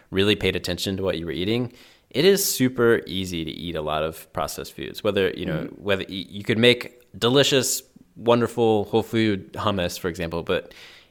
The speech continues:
Speaker 1: if, if you're not eating veggies with that hummus, if you're eating crackers or something like that, you know, lots of times they're packed with oil and they're packed
Speaker 2: Mm-hmm.
Speaker 1: with salt and they're packed with a bunch of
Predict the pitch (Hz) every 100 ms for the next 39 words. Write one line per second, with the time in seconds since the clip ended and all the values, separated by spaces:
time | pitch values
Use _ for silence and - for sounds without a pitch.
0 | - - - _ _ 85 - 92 87 85
1 | - 101 107 98 95 - _ - 104 95
2 | 95 92 90 120 123 107 101 101 95 90
3 | 92 101 - 95 92 95 95 98 104 -
4 | 98 95 95 - 92 87 87 113 98 90
5 | 82 - 92 - - 101 98 95 98 90
6 | 92 123 120 135 160 110 95 95 92 92
7 | 87 104 - 131 131 98 92 92 107 -
8 | 98 95 90 95